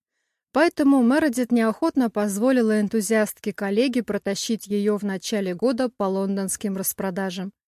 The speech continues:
Вернулись из экспедиции с платьем достаточно строгого стиля, и монахине бы понравилось,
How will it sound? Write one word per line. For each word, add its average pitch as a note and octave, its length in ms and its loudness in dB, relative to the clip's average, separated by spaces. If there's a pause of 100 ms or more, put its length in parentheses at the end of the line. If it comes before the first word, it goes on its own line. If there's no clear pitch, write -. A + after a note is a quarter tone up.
(460)
Вернулись C#4+ 580 2
из A3 240 -2
экспедиции A3+ 640 -2
с - 120 -4
платьем G#3+ 500 -2
достаточно G#3 640 -4
строгого F#3+ 560 -2
стиля, C4+ 480 -2 (380)
и E4 80 0
монахине F#3+ 580 2
бы F3+ 160 -4
понравилось, F#3+ 760 -4